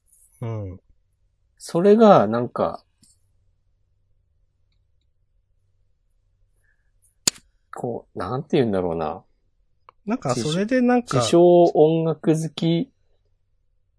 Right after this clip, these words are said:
Speaker 2: なん、あ、なんて言うんだろう。例えばさ、Twitterのプロフィールにさ、
Speaker 1: うん。
Speaker 2: 好きなバンド名がいっぱいなんか書いてある。
Speaker 1: うん。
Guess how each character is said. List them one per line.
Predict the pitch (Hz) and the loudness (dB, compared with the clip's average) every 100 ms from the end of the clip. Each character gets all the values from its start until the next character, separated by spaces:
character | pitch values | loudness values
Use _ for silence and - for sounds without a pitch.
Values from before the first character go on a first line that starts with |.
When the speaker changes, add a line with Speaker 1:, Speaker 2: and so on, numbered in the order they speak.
| _ _ _ _ _ _ _ _ _ _ _ _ - | _ _ _ _ _ _ _ _ _ _ _ _ -12
Speaker 2:
な | 156 160 | -8 -6
ん、 | 190 - | -8 -8
あ、 | 82 90 | -8 -8
な | 113 | -10
ん | |
て | - 131 | -6 -6
言 | |
う | |
ん | 104 | -6
だ | - | -6
ろ | |
う。 | - | 2
例 | 220 | 2
え | |
ば | 101 | 2
さ、 | 80 - | -6 -6
Twitter | 127 143 - 185 | -4 -4 -2 -2
の | 185 | -2
プ | 180 | -2
ロ | 180 | -2
フ | 180 | 0
ィ | 185 | 0
ー | |
ル | 117 | -2
に | 73 | -6
さ、 | - 85 87 _ _ - - | -8 -8 -8 _ _ -20 -10
Speaker 1:
う | 143 127 | -6 -6
ん。 | |
Speaker 2:
好 | 101 | -2
き | 165 | 4
な | 156 | 4
バ | 110 104 | 4 2
ン | 110 | 2
ド | 110 | 2
名 | 101 87 87 | 2 -2 -4
が | 82 | -6
い | |
っ | 82 _ - | -8 _ -2
ぱ | 101 95 | 0 2
い | 98 - | -2 -6
な | 98 | -6
ん | 123 | -4
か | - 143 - | -6 -6 0
書 | |
い | 104 - | 2 4
て | 90 | 2
あ | |
る。 | 85 87 - _ _ _ _ - | 2 -4 -8 _ _ _ _ -6
Speaker 1:
う | 151 | -4
ん。 | 135 113 104 95 | -2 -4 -8 -12